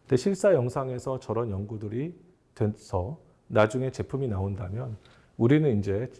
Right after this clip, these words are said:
방 안에서 이런 햅틱 디바이스를 하나를 가지고 내가 좋아하는 선수를 쫓아다니면서 그 선수의 동작을 보고 감탄한다든지 또는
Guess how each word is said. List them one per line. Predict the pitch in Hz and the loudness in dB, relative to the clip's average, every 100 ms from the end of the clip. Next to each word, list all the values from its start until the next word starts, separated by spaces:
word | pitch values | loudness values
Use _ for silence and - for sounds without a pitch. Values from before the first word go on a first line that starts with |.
| - | -4
방 | - 131 | 2 4
안에서 | 101 90 - 151 117 - - _ _ | 4 2 -2 -6 -6 -12 -20 _ _
이런 | 120 131 | 2 2
햅틱 | 131 202 220 | 2 0 0
디바이스를 | 214 147 131 127 120 | 2 2 2 0 -4
하나를 | 156 147 | -2 -2
가지고 | - 95 - 95 120 160 - | -2 -4 -4 -6 -6 -6 -2
내가 | 113 147 | 2 2
좋아하는 | 151 123 120 120 120 135 143 - | 2 2 2 2 -2 -6 -8 -10
선수를 | - 147 - 127 123 170 - - | -6 -6 -4 -2 -2 -4 -10 -4
쫓아다니면서 | - 180 175 156 127 113 101 127 165 - - _ | -2 2 2 2 2 0 -2 -2 -6 -10 -20 _
그 | 123 | 2
선수의 | 123 143 135 131 117 120 123 - - | 2 0 0 0 0 0 -4 -12 -4
동작을 | 120 120 123 113 113 117 - | 2 2 4 2 0 -6 -2
보고 | 107 101 110 | -2 -2 -8
감탄한다든지 | - 107 110 127 113 101 101 98 98 101 - _ _ _ _ _ | -6 -8 -4 -4 -4 -6 -8 -10 -8 -10 -12 _ _ _ _ _
또는 | 139 139 147 151 | 4 4 4 -2